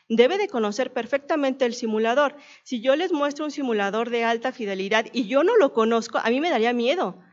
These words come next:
Digo, ¿y ahora? ¿Y qué hace? ¿Y qué no hace?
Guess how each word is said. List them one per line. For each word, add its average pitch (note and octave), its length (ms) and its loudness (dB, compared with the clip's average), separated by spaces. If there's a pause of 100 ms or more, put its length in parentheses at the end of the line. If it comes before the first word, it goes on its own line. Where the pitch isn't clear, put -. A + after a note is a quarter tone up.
(140)
Digo, A#3+ 260 2
¿y A3 260 -4
ahora? C4+ 460 0 (300)
¿Y A#3 160 -4
qué D4+ 120 0
hace? E4 300 2
¿Y A#3+ 160 -2
qué D4 140 -4
no E4 180 0
hace? D#4 380 0